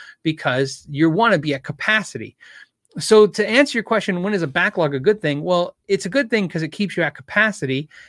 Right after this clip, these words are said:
and that helps, uh, pay the employees, pay the bills, and keep sure that the, the, the factory's running okay and the guitar building and building. When is it a bad thing? Well, it's only a bad thing if the backlog gets so far behind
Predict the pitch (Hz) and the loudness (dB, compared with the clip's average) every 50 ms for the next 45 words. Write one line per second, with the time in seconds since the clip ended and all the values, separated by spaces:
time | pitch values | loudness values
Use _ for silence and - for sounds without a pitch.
0 | - _ - 165 180 175 170 165 180 190 190 - 185 175 175 175 - - - 185 | -16 _ -4 -2 -2 -2 0 0 -2 -2 -2 0 0 0 0 -2 -4 -8 -6 -2
1 | 165 156 143 143 - 165 160 151 151 143 135 - - 143 139 151 156 - - 151 | -2 -2 -2 -2 -2 -4 -2 -2 -2 -2 -4 -4 -4 -2 -2 -2 -2 -2 -4 -6
2 | 143 135 127 - 131 135 143 143 - 143 135 131 - 139 127 - - 131 127 120 | -4 -4 -4 -2 -2 -2 -2 -2 -2 -4 -4 -4 -4 -8 -8 -6 -6 -4 -4 -4
3 | 120 - - _ - 127 120 - _ _ - 139 139 _ _ - 127 131 - _ | -6 -8 -12 _ -10 -10 -10 -10 _ _ -14 -14 -14 _ _ -12 -12 -12 -12 _
4 | - 131 - - 120 110 - - 117 120 117 - - - _ _ 240 180 180 214 | -16 -14 -12 -10 -12 -12 -8 -8 -8 -8 -8 -12 -18 -20 _ _ -2 2 2 2
5 | 240 196 139 113 113 - - 117 107 120 117 123 127 120 127 - 131 123 117 117 | 2 2 0 -2 -4 -4 -4 -4 -4 -4 -4 -6 -6 -6 -4 -2 -2 -2 -2 -4
6 | 113 113 113 107 123 180 170 143 104 - - - - - - - - 214 262 269 | -6 -8 -8 -8 -6 -6 -6 -6 -8 -12 -16 -18 -16 -16 -12 0 4 4 6 6
7 | 226 208 202 165 151 151 165 185 214 233 226 269 269 285 294 285 - - - - | 6 4 2 2 2 2 2 2 2 0 0 -2 -4 -4 -4 -6 -10 -16 -20 -20
8 | - - 214 233 233 226 240 214 - 277 285 311 339 320 233 170 - 220 226 240 | 0 4 6 6 6 6 4 0 -2 0 2 2 2 2 2 2 2 2 4 4
9 | 262 269 226 - 220 196 185 180 156 151 _ _ _ _ - 190 190 - 190 160 | 2 2 2 0 0 0 0 -2 -4 -6 _ _ _ _ -6 -4 -4 -4 -4 0
10 | - 196 202 220 214 - 214 202 185 165 180 175 175 - - - 190 196 180 - | 0 0 0 0 0 0 0 0 0 0 -2 -4 -4 -6 -6 -4 -4 -4 -4 -4
11 | - - 196 196 185 170 156 151 - - 240 262 277 240 175 151 135 135 139 | -4 0 2 2 2 2 0 -4 -6 -4 -2 0 2 2 2 0 0 -4 -6